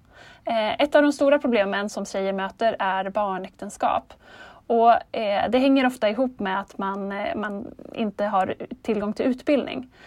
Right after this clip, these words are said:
Så det vi gör i Bangladesh, det är att vi lär tjejer att cykla. För att på så sätt så kan de ta sig till skolan och få en utbildning och då minskar faktiskt risken för,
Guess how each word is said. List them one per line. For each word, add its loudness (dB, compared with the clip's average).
Så -2
det 4
vi 4
gör 4
i -2
Bangladesh, -4
det 0
är 0
att -8
vi 0
lär 2
tjejer 0
att -6
cykla. -6
För -4
att -4
på 2
så 4
sätt -4
så -6
kan -2
de 0
ta -2
sig -10
till -6
skolan 4
och 2
få -2
en -2
utbildning 0
och -2
då -2
minskar 4
faktiskt -6
risken -10
för, -2